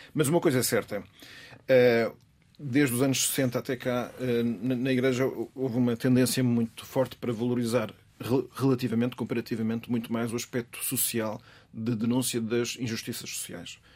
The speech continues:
Pronto, isto até tem uma expressão teológica chamada teologia de libertação, mas independentemente disso, houve uma grande propensão para essa,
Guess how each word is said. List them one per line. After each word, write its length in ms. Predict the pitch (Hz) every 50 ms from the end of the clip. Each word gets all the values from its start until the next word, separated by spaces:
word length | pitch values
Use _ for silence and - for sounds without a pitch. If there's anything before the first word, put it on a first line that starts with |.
| - - - - _ _ _ - -
Pronto, 300 | - 107 - - - -
isto 160 | 123 - -
até 140 | 113 - -
tem 180 | - - - 120
uma 100 | 113 107
expressão 580 | - - - - - - 120 117 113 110 110 98
teológica 460 | - - 123 113 117 110 98 107 98
chamada 280 | 92 107 113 107 110
teologia 340 | - - 117 113 113 107 101
de 60 | 104
libertação, 500 | 104 117 113 113 - 135 123 - 165 170
mas 180 | 190 165 127 113
independentemente 560 | 113 110 - 127 120 117 113 120 127 120 113 98
disso, 340 | 117 127 135 127 - - - - - - - - - - - -
houve 180 | - 143 127 120
uma 140 | 127 131 127
grande 260 | 120 135 139 135 127
propensão 580 | - - 139 127 - 135 127 123 123 - 139 127
para 200 | 127 - 123 123
essa, 400 | 127 127 - - 127 120 117